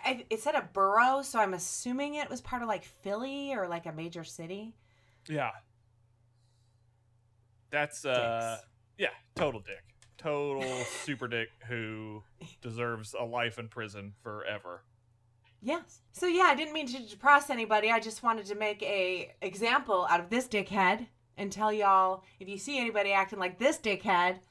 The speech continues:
Speaker 1: it's the name of this episode, This Dickhead,
Speaker 2: <laughs>
Speaker 1: um, <laughs> call the cops, do something, be the hero.
Speaker 2: Yeah.
Speaker 1: So, yeah.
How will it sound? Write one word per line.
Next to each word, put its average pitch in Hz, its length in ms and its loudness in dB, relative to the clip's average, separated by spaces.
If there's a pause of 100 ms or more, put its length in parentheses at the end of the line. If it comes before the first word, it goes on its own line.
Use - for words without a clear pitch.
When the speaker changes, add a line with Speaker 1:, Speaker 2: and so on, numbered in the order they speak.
(420)
Speaker 1:
it's - 120 -18
the 196 40 -8
name 185 180 0
of 175 60 -2
this 175 140 -6
episode, 175 540 -2
This 247 240 2
Dickhead, 170 720 2 (320)
Speaker 2:
<laughs> - 340 -20
Speaker 1:
um, 190 420 8 (540)
<laughs> - 560 -20
call 240 240 10
the 247 80 -2
cops, - 440 4 (340)
do 208 180 0
something, 170 560 -4 (380)
be 147 160 -4
the 131 100 -6
hero. 120 440 -10 (1080)
Speaker 2:
Yeah. 151 140 -2
Speaker 1:
So, - 120 -14
yeah. 262 220 -12